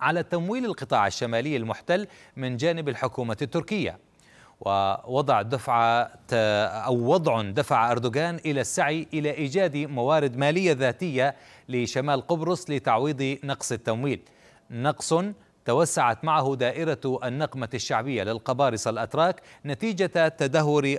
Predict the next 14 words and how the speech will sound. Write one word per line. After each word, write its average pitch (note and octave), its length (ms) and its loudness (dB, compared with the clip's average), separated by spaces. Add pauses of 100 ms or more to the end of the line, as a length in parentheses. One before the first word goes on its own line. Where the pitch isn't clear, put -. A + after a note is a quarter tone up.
أوضاعهم B2 800 0
الاقتصادية، G2+ 840 -4 (360)
والتي G#2 380 -2
رافقها G#2 580 0
أيضًا D3 380 0 (360)
تدفق D3+ 480 -2
المستوطنين C3+ 800 -2
الأتراك C#3+ 600 0
والذين B2+ 500 -2
باتوا F#3 480 0
يشكلون D3 580 -4 (440)
أكثر F3 640 0
من C#3+ 340 -4
ثلث C#3 540 2